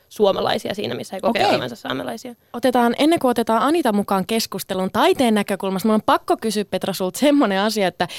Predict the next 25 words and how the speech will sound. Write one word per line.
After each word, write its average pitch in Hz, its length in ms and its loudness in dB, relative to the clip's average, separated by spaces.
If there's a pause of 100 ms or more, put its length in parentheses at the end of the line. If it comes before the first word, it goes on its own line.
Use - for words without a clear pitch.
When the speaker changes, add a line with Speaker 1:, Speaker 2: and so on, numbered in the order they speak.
(280)
Speaker 3:
kun 262 200 4
mä 254 100 4
oon 240 240 2
käynyt 254 220 0
nyt 226 140 -4
aika 247 160 -2
paljon 277 300 4
tätä 175 160 -4
keskustelua, 135 840 -6
Speaker 1:
Joo. 202 260 0
Speaker 3:
ää, - 120 -4
tästä 185 220 -2
kulttuurin 190 600 -2
omimisesta 185 680 0 (180)
sekä 185 240 -6
taiteilijoiden, 202 840 0
näyttelijöiden, 185 840 -2
kantasuomalaisten, 185 1080 -2
ulkomaalaisten 185 840 0
kanssa, 185 480 -2 (400)
niin, 214 240 2 (140)
niin 226 160 2
siellä 254 200 2
tuli 294 260 0
semmonen 240 520 4